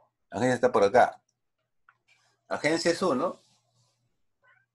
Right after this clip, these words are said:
y reserva es muchos, le llega a muchos. Entonces es una relación no identificadora a la vista, ¿no?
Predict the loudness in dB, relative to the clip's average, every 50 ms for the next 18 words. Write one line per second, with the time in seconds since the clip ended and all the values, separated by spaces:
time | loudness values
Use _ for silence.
0 | _ _ _ _ _ _ _ _ -10 -8 -4 -2 -2 0 0 2 2 2 2 2
1 | 2 0 0 0 -2 -2 0 0 0 0 0 0 0 0 -2 -4 -6 -8 -6 -6
2 | -6 -6 -6 -6 -4 -4 -6 -6 -8 -12 -14 -12 -10 -6 -4 -4 -2 0 -2 -2
3 | -2 -4 -6 -6 -4 -2 -2 -2 -2 -4 -6 -10 -10 -6 0 4 4 6 6 6
4 | 6 4 2 0 -2 -2 -2 -2 0 0 -2 -4 -6